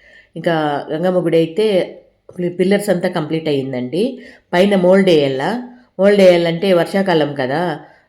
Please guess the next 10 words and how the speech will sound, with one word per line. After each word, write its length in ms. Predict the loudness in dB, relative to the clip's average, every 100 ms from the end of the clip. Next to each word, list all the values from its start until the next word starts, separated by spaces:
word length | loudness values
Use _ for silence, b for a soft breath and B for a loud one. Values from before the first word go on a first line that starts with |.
| -4
దానికని 460 | -2 -2 -2 0
ఇంక 100 | 0
అవి 140 | 0 -2
తెచ్చి 360 | -2 -6 -4
అన్ని 460 | -2 -2 -2 -2 -4
సిమెంట్ 400 | -6 -4 -2 0
అదంతా 320 | 0 0 -2
స్టాక్ 340 | -4 -4 -4 -4
పెట్టుకోవాలన్నా 500 | -4 0 0 0 -2
తడిచిపోతుంది. 800 | -4 -8 -2 -2 -2 -6 -6